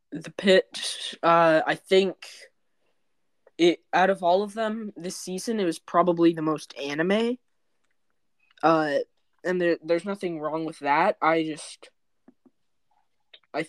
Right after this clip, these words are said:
think, um, since season one they did entirely anime, I think in season two they should have stuck to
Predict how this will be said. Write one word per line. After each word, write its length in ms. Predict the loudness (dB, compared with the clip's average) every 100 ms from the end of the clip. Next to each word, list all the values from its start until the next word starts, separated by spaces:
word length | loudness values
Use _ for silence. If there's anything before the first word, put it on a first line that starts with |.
| _
think, 380 | 2 2 2 -8
um, 560 | -2 0 0 -2 -12 -18 -20 -20 _
since 340 | -10 -8 -6 -8 -12 -10
season 460 | -6 2 4 4 4
one 300 | 6 6 6
they 140 | 6
did 180 | 6 2
entirely 600 | 0 2 4 6 2 -2
anime, 520 | -4 -2 -2 -2 -4 _ _ _ _ _ _ _ _ -4
I 80 | -4
think 480 | -4 -2 0 0 -8 -20 _ _
in 100 | -8
season 420 | -6 -6 -4 -2 -4
two 420 | -2 0 0 -2 _ _ _ _ -20 _ -20 0
they 100 | 2
should 220 | 2 2
have 100 | 0
stuck 380 | 0 2 2 2
to 640 | 0 4 4 4 -2 -10